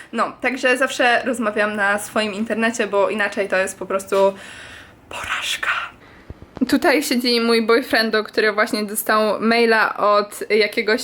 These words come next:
e, amerykańskiego żołnierza, który powiedział mu, że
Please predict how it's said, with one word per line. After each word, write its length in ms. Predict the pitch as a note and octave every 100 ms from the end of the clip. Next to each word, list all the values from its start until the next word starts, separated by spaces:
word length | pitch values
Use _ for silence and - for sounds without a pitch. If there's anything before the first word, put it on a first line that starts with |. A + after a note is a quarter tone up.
| -
e, 180 | G3+ G3+
amerykańskiego 880 | A3 A3+ A#3 - C4 C#4+ - C4+ C4+
żołnierza, 640 | D#4 C4 C4+ B3 B3+ C4 D#4 - - -
który 540 | - C4 C4+ B3+ A#3+ A#3
powiedział 400 | B3 C4+ D#4 C4+
mu, 220 | B3+ C4+
że 320 | C#4 A3+ A#3